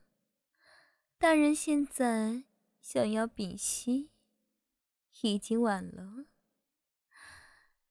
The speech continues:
人家微微地夹紧了大腿，让大人的脸埋在深邃的臀沟中，两条光滑的大腿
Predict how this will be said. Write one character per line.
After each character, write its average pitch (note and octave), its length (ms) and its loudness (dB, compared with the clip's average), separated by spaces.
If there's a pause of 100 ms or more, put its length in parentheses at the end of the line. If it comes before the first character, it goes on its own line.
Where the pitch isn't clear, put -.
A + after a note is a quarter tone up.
(140)
人 C#4+ 280 4
家 D4+ 220 4
微 D4+ 240 6
微 D4+ 220 2
地 C#4 140 2
夹 A3+ 320 2
紧 B3+ 240 -4
了 G#3+ 160 -6
大 A#3+ 280 -2
腿， C4+ 580 -8 (640)
让 E4 260 2
大 D4+ 180 6
人 C4+ 220 6
的 C4+ 100 4
脸 B3+ 640 0 (240)
埋 A3 260 0
在 A#3 200 2
深 B3 320 0
邃 G#3 340 -4
的 G#3 480 -8 (540)
臀 A3 280 -2
沟 B3+ 280 0
中， D4 380 -6 (1120)
两 C4 200 6
条 C4+ 180 6
光 D4 360 2
滑 B3+ 200 2
的 B3+ 140 4
大 B3+ 320 2
腿 B3 460 -2